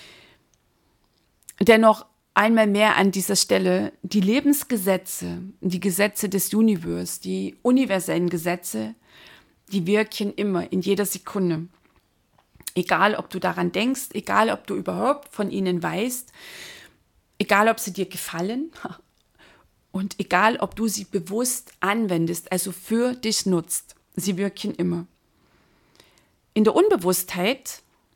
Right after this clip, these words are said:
also einfach so die Stimme im Kopf da schalten und walten lassen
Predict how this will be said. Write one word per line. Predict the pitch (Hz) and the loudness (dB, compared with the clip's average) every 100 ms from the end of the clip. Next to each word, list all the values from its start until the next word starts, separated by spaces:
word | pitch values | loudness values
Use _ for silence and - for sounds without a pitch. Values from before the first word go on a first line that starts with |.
| _ | _
also | 185 - - | -8 -4 2
einfach | 359 392 269 | 2 2 -4
so | - 247 247 254 - - - | -4 -2 0 0 -2 -8 -12
die | 196 | -6
Stimme | - 240 226 208 196 | -2 0 0 0 -2
im | 196 196 | -4 -2
Kopf | - 214 - | -2 -4 -2
da | 180 | -2
schalten | 175 202 214 214 196 | 0 2 2 2 -2
und | 175 | 0
walten | 175 208 - 180 | 0 -2 -4 -4
lassen | 165 - 226 | -4 -6 -10